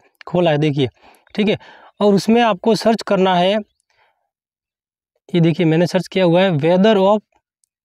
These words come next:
तीस पंचहत्तर ग्यारह। अब आप सोच रहे होंगे कि ये पीछे नंबर कौन सा है। ये दोस्तों नंबर है, अपने एरिया का पिन कोड डालना है उसमें आपको। हर एरिया का पिन कोड अलग अलग होता है तो वो आपको डाल देना है।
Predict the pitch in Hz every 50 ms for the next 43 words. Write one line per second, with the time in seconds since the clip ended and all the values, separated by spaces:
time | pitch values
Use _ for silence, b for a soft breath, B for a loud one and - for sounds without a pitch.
0 | _ _ _ _ _ _ _ - - 240 240 214 - - - _ - 170 175 -
1 | 180 160 - - 185 165 151 160 151 147 135 147 196 208 208 226 226 226 - _
2 | _ _ - - 190 190 196 226 220 196 196 226 208 247 247 196 185 202 - 240
3 | 214 202 190 202 220 220 - 202 185 170 - 143 117 - b b b b b b
4 | b b b - 214 214 240 226 - 247 226 208 190 196 208 226 226 226 240 240
5 | 214 - - 175 165 - - 208 226 220 190 185 180 185 185 - 226 220 - 214
6 | 202 196 - 208 180 165 156 151 151 147 143 - - 151 147 135 123 - - 139
7 | - B B B B B B B B B B B B B - 175 220 233 240 240
8 | 233 240 240 233 247 226 - 220 220 202 233 233 226 - 202 220 233 226 240 233
9 | 196 196 180 160 202 220 208 190 214 196 196 214 208 196 170 - 214 220 226 202
10 | 180 190 202 196 165 160 147 143 131